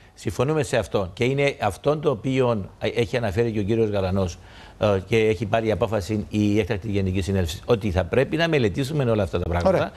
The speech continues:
Speaker 1: Και αν το αποτέλεσμα αυτών είναι, όπως σας είπα, συνένωσης ή συνέργειες ή συνεργασίες, τότε αυτό το αποτέλεσμα είναι εκείνο που πρέπει να δούμε. Να μην ξεκινήσουμε, δηλαδή, από το
Speaker 2: Σύμφωνοι,
Speaker 1: γεγονός ότι
Speaker 2: σύμφωνοι,
Speaker 1: πρέπει,
Speaker 2: σύμφωνοι.
Speaker 1: όχι, οι τριάντα, α,
Speaker 2: Και επίσης
Speaker 1: εν
Speaker 2: και πιο
Speaker 1: ενεργεία.
Speaker 2: αποτελεσματικό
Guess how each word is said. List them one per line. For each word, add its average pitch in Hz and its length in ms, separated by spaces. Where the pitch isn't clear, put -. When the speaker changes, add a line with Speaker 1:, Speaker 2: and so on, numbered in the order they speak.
Speaker 1:
Και 143 160
αν 202 140
το 214 80
αποτέλεσμα 170 640
αυτών 123 500
είναι, 135 520
όπως 127 200
σας 120 120
είπα, 110 320
συνένωσης 139 680
ή 156 180
συνέργειες 127 800
ή 139 120
συνεργασίες, 143 800
τότε 156 240
αυτό 170 260
το 196 80
αποτέλεσμα 135 600
είναι 135 140
εκείνο 127 260
που 113 100
πρέπει 117 260
να 107 120
δούμε. 98 200
Να 117 120
μην 190 120
ξεκινήσουμε, 175 520
δηλαδή, 147 200
από 143 120
το 135 60
Speaker 2:
Σύμφωνοι, 202 320
Speaker 1:
γεγονός 127 60
ότι - 120
Speaker 2:
σύμφωνοι, 151 220
Speaker 1:
πρέπει, 160 140
Speaker 2:
σύμφωνοι. 110 180
Speaker 1:
όχι, 143 360
οι 147 180
τριάντα, 143 580
α, 117 380
Speaker 2:
Και 214 100
επίσης 254 320
Speaker 1:
εν 139 60
Speaker 2:
και 285 60
πιο - 100
Speaker 1:
ενεργεία. 277 260
Speaker 2:
αποτελεσματικό 220 680